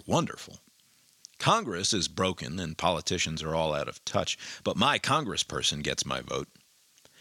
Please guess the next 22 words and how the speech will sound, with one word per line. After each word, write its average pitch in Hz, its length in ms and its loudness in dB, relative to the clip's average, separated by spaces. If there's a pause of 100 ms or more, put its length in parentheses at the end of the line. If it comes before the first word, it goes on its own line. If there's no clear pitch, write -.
(260)
The 113 120 4
world 107 480 2
is 107 100 0
going 90 300 0
to 85 160 0
hell 90 400 2
in 85 80 -2
a 73 60 0
handbasket, 76 760 -2
but 104 100 2
I 160 160 4
live 98 240 -6
in 87 80 -8
a 87 80 -2
dry, 90 500 0
warm 90 400 -2
house 85 420 0
with 98 120 -2
access 95 440 2
to 87 100 -2
ceaseless - 680 2
entertainment 71 600 -6